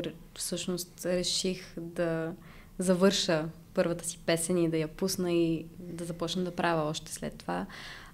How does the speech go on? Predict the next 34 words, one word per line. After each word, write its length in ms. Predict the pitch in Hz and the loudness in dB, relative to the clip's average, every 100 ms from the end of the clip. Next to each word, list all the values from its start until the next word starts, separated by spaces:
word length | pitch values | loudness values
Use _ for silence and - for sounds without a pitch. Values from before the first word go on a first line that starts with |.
| - | -6
А, 520 | 202 190 190 185 185 | 0 2 2 2 2
изключително 460 | 185 - - 208 214 | 0 -2 -2 2 6
много 200 | 196 202 | 6 4
се 120 | 196 | 4
мотивирах 640 | 196 190 180 185 180 180 - | 2 0 0 2 2 -2 -4
от, 400 | 175 175 - 180 | -4 -6 -8 -4
а, 520 | 170 165 165 165 160 160 - | 0 0 2 2 0 -4 -4
от 140 | - 220 | -2 4
мои 140 | 233 | 4
приятели, 540 | 240 220 196 196 220 208 | 6 8 8 8 6 4
дори 220 | 185 180 | 2 2
които 200 | 175 170 | 0 -2
са 180 | - 175 | 0 0
в 220 | 165 160 - - | 0 0 -4 -2
музикалните 480 | 175 170 180 170 175 | 0 0 0 0 0
среди, 520 | - 170 165 160 160 | -2 -2 0 2 4
не 140 | 170 165 | 4 2
само 520 | 180 190 208 190 180 - - - - | 2 2 2 2 -2 -8 -18 -12 -8
изключително 800 | - 185 170 170 170 170 165 160 | -4 -2 -2 2 4 4 4 4
известни 460 | 160 160 160 170 | 4 2 2 0
хора, 460 | 170 156 151 147 147 | 0 0 0 -2 -2
нали, 320 | 147 151 180 - - - | -2 -2 -4 -8 -14 -6
по 100 | - | 0
света. 580 | 190 - 165 - 165 180 175 - - - - - | 2 2 0 4 4 4 -2 -12 -14 -16 -10 -2
А, 100 | 196 185 185 185 185 185 180 | 2 4 4 4 4 2 2
много 260 | 196 196 208 | 4 4 6
ми 100 | 233 | 4
харесва 440 | 254 233 226 - | 4 2 2 2
да 100 | 220 | 2
бъда 320 | 202 214 208 | 4 4 4
част 380 | 208 202 190 190 | 4 4 2 2
от 160 | 190 185 - | -2 -2 -6
всяка 480 | - - 190 180 185 | -4 0 2 2 2
една 440 | 175 170 165 160 | 2 2 2 0